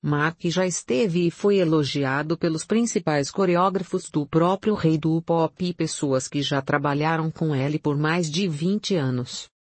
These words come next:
Atualmente, Mark é um dos mais conhecidos artistas do meio cover pela sua forma de representar Michael Jackson.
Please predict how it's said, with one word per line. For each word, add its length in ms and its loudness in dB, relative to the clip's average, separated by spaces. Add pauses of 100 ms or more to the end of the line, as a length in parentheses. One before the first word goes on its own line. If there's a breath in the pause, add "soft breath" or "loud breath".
(100)
Atualmente, 880 0 (180)
Mark 380 0
é 100 0
um 160 0
dos 160 -2
mais 260 0
conhecidos 760 -2
artistas 640 -2
do 120 2
meio 280 0
cover 440 -2
pela 240 0
sua 260 -4
forma 440 -2
de 200 -2
representar 760 -2
Michael 520 0
Jackson. 540 -4